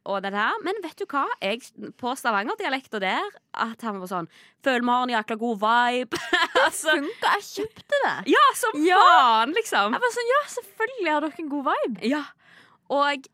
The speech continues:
Speaker 1: det som skjer da, er at de andre bytter ikke par. Det er på en måte bare at, eh, eh, Ryan får seg partner. Han velger Sabrina da, ikke overraskende. Da blir Jon singel, for han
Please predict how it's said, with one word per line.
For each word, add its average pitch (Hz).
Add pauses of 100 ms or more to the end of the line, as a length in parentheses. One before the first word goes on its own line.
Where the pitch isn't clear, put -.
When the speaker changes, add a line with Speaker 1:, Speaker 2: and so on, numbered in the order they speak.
(140)
Speaker 1:
det 254
som 262
skjer 226
da, 240 (180)
er 226
at 233
de 220
andre 208
bytter 220
ikke 185
par. 196
Det 226
er -
på -
en 233
måte 185
bare 160
at, -
eh, 165 (120)
eh, 160
Ryan 170
får 160
seg 165
partner. 208
Han 226
velger 165
Sabrina 165
da, 262
ikke 165
overraskende. 170 (640)
Da 220
blir 202 (220)
Jon 208
singel, 226
for 240
han 202